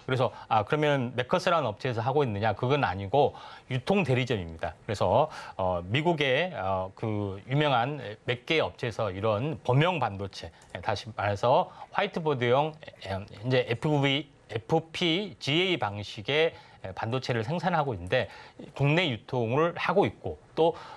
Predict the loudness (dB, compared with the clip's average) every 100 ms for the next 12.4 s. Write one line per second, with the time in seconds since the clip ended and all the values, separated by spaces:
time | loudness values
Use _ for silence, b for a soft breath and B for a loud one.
0 | B -4 -2 2 4 4 2 0 2 2
1 | 0 -4 -4 -6 -2 -2 -2 -10 -8 -4
2 | -4 -2 0 0 2 0 0 -6 -6 -2
3 | -2 0 -2 -2 -2 -4 0 2 4 4
4 | 4 0 -2 0 2 0 B B -8 -2
5 | 2 4 4 2 0 -6 -4 -8 -8 B
6 | B 0 0 2 0 0 -6 -6 -8 -8
7 | -8 -14 -10 -6 -6 -6 B -12 -4 -4
8 | -2 -2 0 0 -2 -6 -2 0 0 0
9 | 0 0 0 0 -2 -6 -6 0 0 -2
10 | B B 0 2 4 4 2 -2 -4 -4
11 | -2 -2 -4 -2 -2 -2 -6 -4 -4 -6
12 | -4 0 0